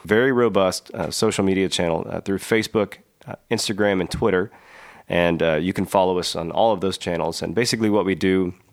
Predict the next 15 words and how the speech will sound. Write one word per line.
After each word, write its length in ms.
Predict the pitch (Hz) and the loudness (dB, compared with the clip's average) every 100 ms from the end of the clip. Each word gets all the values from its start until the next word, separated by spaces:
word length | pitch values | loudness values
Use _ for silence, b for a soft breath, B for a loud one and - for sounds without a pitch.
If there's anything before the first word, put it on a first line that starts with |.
| _ _ _ _ - | _ _ _ _ -10
in 120 | 85 85 | -4 -2
different 280 | 92 95 | 0 2
ways 280 | 85 82 82 | 2 2 0
is 100 | 85 | -4
we 60 | 87 | -2
talk 240 | 101 92 | 0 0
about 260 | 82 85 - _ - | 0 0 -2 _ -2
things 180 | 107 101 | 0 2
that 80 | 95 | 0
are 60 | |
happening 320 | 92 92 90 82 | 2 0 0 0
all 280 | 85 110 | 2 2
over 180 | 104 95 | 2 -2
the 80 | 87 | -6
state. 360 | - 78 69 | -4 -4 -6